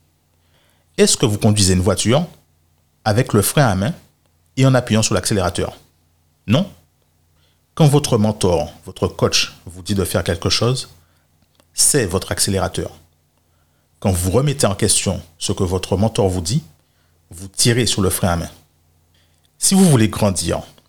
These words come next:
vous devez tuer cette voix sceptique. Si je te dis de faire ceci, fais-le.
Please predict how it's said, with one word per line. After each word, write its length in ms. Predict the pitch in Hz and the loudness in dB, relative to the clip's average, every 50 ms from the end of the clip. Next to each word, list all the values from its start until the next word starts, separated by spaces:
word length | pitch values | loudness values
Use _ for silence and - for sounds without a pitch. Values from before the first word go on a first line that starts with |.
| _ _ _ _ _ _ _ _ _ | _ _ _ _ _ _ _ _ _
vous 180 | 117 98 95 98 | -8 -6 -2 0
devez 260 | 110 107 98 131 131 | 2 2 2 0 -2
tuer 280 | - - - - 170 | -2 -2 0 0 0
cette 240 | 160 - - 107 87 | 0 0 -2 -4 -4
voix 160 | 85 90 98 | -2 -2 -2
sceptique. 520 | 90 - - - - - - - - - - - _ _ _ _ _ _ _ _ _ _ _ _ _ _ _ _ _ _ _ _ | -2 -2 -4 -4 -6 -6 -6 -8 -12 -20 -20 -20 _ _ _ _ _ _ _ _ _ _ _ _ _ _ _ _ _ _ _ _
Si 140 | - - - | -2 0 0
je 60 | 143 | 2
te 120 | 139 - | 2 2
dis 80 | 120 107 | 2 2
de 120 | 104 110 | 2 2
faire 200 | 101 - 110 101 | 2 2 2 2
ceci, 460 | 98 - 110 - - - 139 160 - - - _ _ | 2 0 0 0 -2 -2 -2 -6 -6 -10 -16 _ _
fais-le. 400 | _ - - 117 95 87 - | _ -4 -2 0 0 -2 -4